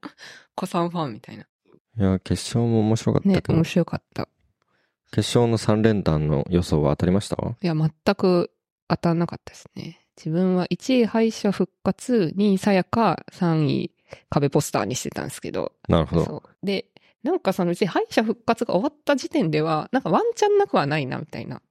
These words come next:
Speaker 1: そう、その獅子頭がマジで敗者復活戦で受けてたんで、そう、その決勝ではやらなかったネタなんですけども、それがもうクソほど面白かったんで、あ、なんか全-、だし、結構新しいやつだったから、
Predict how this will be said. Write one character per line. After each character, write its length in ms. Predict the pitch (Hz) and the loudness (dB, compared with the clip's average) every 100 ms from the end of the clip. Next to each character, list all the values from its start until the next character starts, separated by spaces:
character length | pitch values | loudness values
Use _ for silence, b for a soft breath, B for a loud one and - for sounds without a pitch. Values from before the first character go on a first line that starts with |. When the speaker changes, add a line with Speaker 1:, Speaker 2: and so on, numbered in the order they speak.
| - | -20
Speaker 1:
そ 160 | - | -12
う、 40 | 175 | -8
そ 80 | 165 | -8
の 40 | |
獅 140 | 151 | -8
子 120 | 185 262 | -6 -2
頭 340 | 202 - 160 | 0 0 -4
が 120 | 143 | -6
マ 200 | 143 156 | -6 -4
ジ 140 | 175 233 | -4 -4
で 220 | 240 240 | -2 -2
敗 160 | 220 | -4
者 140 | 214 151 | -2 -4
復 120 | - | 0
活 180 | 165 - | -2 2
戦 160 | 170 | 4
で 80 | 160 | 4
受 160 | 160 147 | 4 2
け 60 | |
て 60 | - | 0
た 100 | - | -2
ん 120 | 139 | 0
で、 200 | 131 139 | 0 -4
そ 220 | 170 147 | 0 0
う、 60 | 139 _ _ | 0 _ _
そ 140 | - 160 | -2 2
の 140 | 175 | 2
決 180 | - 185 | 2 0
勝 180 | 202 190 | 2 4
で 60 | |
は 80 | 165 | 4
や 120 | 156 | 4
ら 100 | 147 | 2
な 80 | 151 | 2
か 100 | 151 | 0
っ 60 | - | -6
た 120 | - | -8
ネ 120 | 123 127 | -6 -4
タ 260 | 135 139 B B B B B | -4 -6 B B B B B
な 120 | 147 | -4
ん 60 | 123 | -4
で 60 | |
す 120 | 127 | -8
け 100 | - | -8
ど 80 | 131 | -8
も、 80 | 139 | -8
そ 120 | - | -4
れ 60 | 196 | 0
が 80 | 208 | 2
も 120 | 185 | 0
う 40 | _ | _
ク 100 | - | 0
ソ 140 | - | 0
ほ 140 | 247 247 | 2 2
ど 160 | 240 | 2
面 140 | 233 233 | 2 0
白 140 | 254 | -2
か 80 | - | -4
っ 100 | - | -8
た 100 | - | -10
ん 120 | 107 | -6
で、 180 | 107 127 | -4 -2
あ、 40 | 175 | 0
な 100 | 202 | 0
ん 20 | |
か 60 | 175 | 2
全-、 220 | 196 220 | 0 -2
だ 120 | - | -4
し、 200 | 180 - - | -4 -4 -6
結 120 | 220 | -6
構 80 | - | -4
新 240 | 156 233 247 | -2 0 2
し 140 | 262 | 2
い 20 | |
や 80 | 165 | 2
つ 100 | - | 0
だ 60 | 139 | -6
っ 80 | _ | _
た 100 | - | -12
か 140 | - | -6
ら、 240 | - - | -4 -4